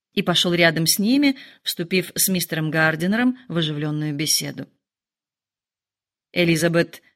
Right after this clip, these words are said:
почувствовала удовлетворение. Было очень приятно сознавать,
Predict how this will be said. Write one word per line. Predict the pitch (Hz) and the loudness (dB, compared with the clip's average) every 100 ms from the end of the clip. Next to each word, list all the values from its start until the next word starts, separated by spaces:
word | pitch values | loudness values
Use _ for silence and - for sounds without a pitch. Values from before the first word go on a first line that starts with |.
| _ _ _ | _ _ _
почувствовала | 165 160 175 - 170 170 175 | -10 -6 -6 -6 -4 -2 -2
удовлетворение. | 185 165 165 165 156 147 151 - - _ _ _ _ _ _ _ _ _ | -2 -4 -4 -6 -8 -8 -10 -12 -16 _ _ _ _ _ _ _ _ _
Было | 247 285 | -2 2
очень | 190 190 180 | 2 2 0
приятно | 180 180 180 175 | -2 2 2 0
сознавать, | 170 175 165 165 190 190 | -4 -4 -2 0 -2 -2